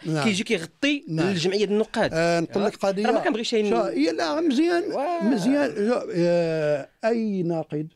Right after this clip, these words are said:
Speaker 1: سينمائي في المغرب، ماشي غير في المغرب، في،
Speaker 2: مم.
Speaker 1: في، في ال-، في المغرب العربي تقريبا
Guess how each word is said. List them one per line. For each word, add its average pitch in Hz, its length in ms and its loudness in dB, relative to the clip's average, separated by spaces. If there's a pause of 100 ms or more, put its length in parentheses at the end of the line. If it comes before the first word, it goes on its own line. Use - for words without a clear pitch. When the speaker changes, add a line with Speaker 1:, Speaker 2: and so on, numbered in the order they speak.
(240)
Speaker 1:
سينمائي 151 520 0
في - 140 -8
المغرب، 131 420 -2
ماشي 196 220 -4
غير 226 120 -2
في - 100 -2
المغرب، 123 340 0
في، - 180 -8
Speaker 2:
مم. 127 280 0
Speaker 1:
في، 139 300 -2
في 131 140 -12
ال-، 131 1160 -6
في - 100 -10
المغرب 147 380 0
العربي 151 460 -2
تقريبا 123 560 -4